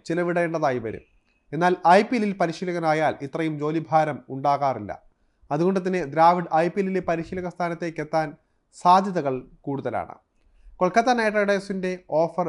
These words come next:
ദ്രാവിഡ് സ്വീകരിക്കുമോ എന്നത് കണ്ടു തന്നെ അറിയണം. കൊൽക്കത്ത നൈറ്റ് റൈഡേഴ്സ് നിലവിലെ ചാമ്പ്യന്മാരാണ്. ഇത് ദ്രാവിഡിനെ സംബന്ധിച്ച് വലിയ സമ്മർദ്ദം ഉണ്ടാക്കുന്ന ഒരു കാര്യം കൂടിയാണ്.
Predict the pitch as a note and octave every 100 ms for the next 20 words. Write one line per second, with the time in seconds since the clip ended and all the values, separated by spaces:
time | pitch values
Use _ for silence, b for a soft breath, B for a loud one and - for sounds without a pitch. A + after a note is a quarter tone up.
0 | D3 D#3 D#3+ E3 - F3 F3+ E3+ F3 E3+
1 | - C#3+ E3 D#3 C3 - D#3 D3+ D#3+ D#3+
2 | C3 G#2+ D#2+ - _ _ _ _ _ _
3 | - D#3 F3+ G3 F#3+ G3 F#3+ F#3+ F#3+ F3
4 | F#3 F3 - D#3+ F#3 G3 G3+ F#3+ G3 C4+
5 | b b G3 G3 G3 G#3 A#3+ B3+ A#3 G3+
6 | E3 D#3+ D#3 C3 - C#3 D#3 E3+ - D3+
7 | D#3+ E3+ E3 D3+ D#3 D#3+ E3 D3+ D3 D3
8 | E3+ F3 E3 A#2+ E2+